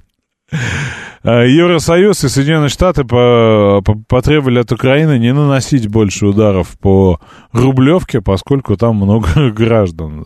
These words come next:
Е С и С Ш А. Григорий С П Б шутит, ну, видимо, цитирует чью-то шутку, да, это смешно.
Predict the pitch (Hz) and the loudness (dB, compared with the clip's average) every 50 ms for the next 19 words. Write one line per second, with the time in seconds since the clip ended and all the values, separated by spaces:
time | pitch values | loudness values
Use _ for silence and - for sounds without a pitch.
0 | - - - 90 95 98 104 101 - - 95 92 - 95 90 - - 85 82 80 | -12 -10 -8 -4 -4 -2 -4 -4 -6 -10 -12 -10 -10 -10 -10 -8 -8 -8 -8 -8
1 | - - - - - - - - _ 113 113 113 113 127 127 120 117 - - - | -10 -14 -20 -20 -20 -20 -20 -12 _ -2 0 2 2 2 2 0 -2 -2 -2 -4
2 | 131 123 117 101 92 - - 139 151 143 123 101 - - - 85 - 107 117 113 | -2 0 0 0 0 0 0 0 0 2 0 -4 -4 -6 -16 -8 -2 0 2 2
3 | 107 101 98 90 87 80 - - 104 101 - - 101 90 85 78 - - 95 90 | 2 0 0 -4 -4 -8 -6 -8 -8 -6 -4 -2 -2 -2 -4 -6 -6 -6 -6 -4
4 | - 90 85 - - 131 - _ _ - 98 - 90 104 104 104 _ - - _ | -4 -8 -8 -6 -6 -8 -8 _ _ -18 -10 -8 -8 -8 -8 -10 _ -18 -20 _
5 | - - 87 - _ - - - | -20 -18 -18 -18 _ -20 -20 -20